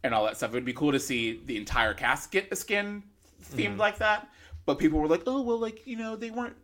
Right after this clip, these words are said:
Speaker 1: in Overwatch at the time when this happened." It's like, no, no.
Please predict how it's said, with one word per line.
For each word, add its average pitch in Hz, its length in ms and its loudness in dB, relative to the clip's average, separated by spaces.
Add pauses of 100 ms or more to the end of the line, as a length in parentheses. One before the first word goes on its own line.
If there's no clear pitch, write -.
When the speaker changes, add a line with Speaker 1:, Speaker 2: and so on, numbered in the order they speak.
(160)
Speaker 1:
in 233 220 -4
Overwatch 226 440 -2
at - 80 -6
the - 80 -10
time 226 280 -8
when 208 100 -8
this 185 120 -10
happened." 220 200 -4
It's 165 80 -6
like, 156 80 -2
no, 143 160 0 (320)
no. - 380 0